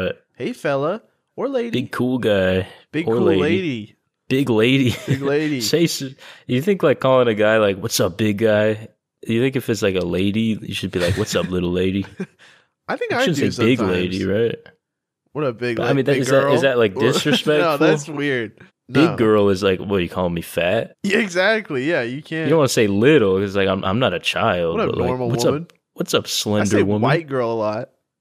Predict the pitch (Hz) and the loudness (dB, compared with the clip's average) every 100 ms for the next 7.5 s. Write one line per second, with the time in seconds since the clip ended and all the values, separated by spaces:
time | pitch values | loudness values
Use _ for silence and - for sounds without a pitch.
0 | _ _ - 90 87 110 117 123 123 123 | _ _ -6 -4 -2 -2 0 0 0 -4
1 | 127 127 131 127 170 - 151 131 131 123 | -4 0 0 0 -2 -2 0 2 2 2
2 | 107 - 117 - 107 - 147 139 147 151 | 0 0 -2 -2 -4 2 2 4 4 6
3 | 156 123 104 95 123 98 101 90 110 110 | 4 4 0 0 2 2 0 -2 -2 -2
4 | 110 120 135 131 214 208 113 117 123 123 | 0 0 -2 -4 -4 -4 -4 -4 -4 -4
5 | 131 - _ _ _ _ _ _ - - | -4 -8 _ _ _ _ _ _ -16 -8
6 | 180 - 104 98 110 107 - - 104 95 | -8 -4 -2 0 0 0 -2 -2 -4 0
7 | 113 110 107 95 87 | 0 2 2 0 -2